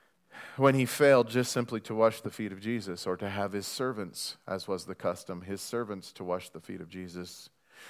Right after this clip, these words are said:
But sadly, Simon was not only deceiving himself as he was blind to the fact that this woman was really, she was just a hurting and humble person who was seeking forgiveness and pouring out her love for Jesus, but he was also blind to the fact that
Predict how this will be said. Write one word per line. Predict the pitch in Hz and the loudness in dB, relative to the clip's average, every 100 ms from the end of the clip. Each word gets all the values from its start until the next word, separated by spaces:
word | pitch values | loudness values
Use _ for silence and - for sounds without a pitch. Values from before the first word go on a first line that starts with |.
| - | 2
But | 135 | 6
sadly, | 160 151 135 127 - - - - | 12 12 12 6 0 -18 -20 -8
Simon | - 139 147 139 | 4 6 8 6
was | 131 | 4
not | 131 139 | 6 8
only | 135 131 | 8 4
deceiving | 113 151 - 151 127 123 | 0 -4 -4 -4 0 0
himself | 117 110 147 139 131 | 0 4 10 10 10
as | 127 107 | 4 0
he | 120 | 0
was | 113 104 | -2 2
blind | 120 135 147 | 6 8 8
to | 131 | 4
the | 113 | 0
fact | - 131 127 - | 6 8 6 0
that | - | -8
this | 120 - | -8 -2
woman | 135 139 123 | 0 2 2
was | 120 120 117 - - - | 4 4 4 -8 -20 -8
really, | 117 143 156 135 | 4 8 10 8
she | 120 143 | 4 0
was | 135 | -2
just | 123 135 139 | 0 0 0
a | |
hurting | 113 - 165 170 147 131 110 107 - _ _ _ _ - | -2 -2 2 2 4 2 0 -4 -14 _ _ _ _ -4
and | 120 | 0
humble | 123 135 139 131 | 4 4 6 2
person | - 139 139 127 113 | 2 2 2 -2 -4
who | 113 | -2
was | 110 107 | -4 -4
seeking | 131 127 120 | -4 -4 -6
forgiveness | - 107 117 117 110 101 | -6 -2 0 0 -2 -6
and | 107 | -8
pouring | - 117 113 110 | -6 -2 0 2
out | 110 | 4
her | 104 | 6
love | 98 107 98 | 6 6 4
for | 95 | -4
Jesus, | 92 113 101 98 | -4 -2 -2 -4
but | - 110 | -2 -2
he | |
was | 110 117 | 0 6
also | 131 147 135 | 6 6 2
blind | 120 127 127 | 4 4 4
to | 117 | -2
the | |
fact | 110 131 131 127 | 2 6 6 6
that | 117 | 0